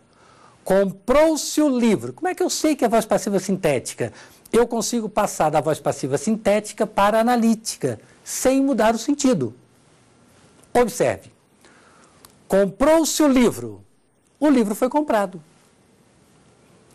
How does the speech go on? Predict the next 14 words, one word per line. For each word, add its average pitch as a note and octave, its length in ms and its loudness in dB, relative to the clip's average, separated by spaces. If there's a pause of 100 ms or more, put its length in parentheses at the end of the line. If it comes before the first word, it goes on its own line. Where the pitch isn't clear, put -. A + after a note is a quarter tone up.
(260)
Leu-se, D4+ 920 2 (320)
tá, G3+ 220 0
o A3 80 -4
livro. F3+ 500 -2 (400)
O A3 80 -2
livro F3+ 260 2
foi D4 180 0
lido. F3 420 -2 (720)
Se - 180 -2
eu C4+ 100 2
consigo D4 760 0
fazer F3+ 440 0
esta E3+ 260 -2
passagem E3 800 -2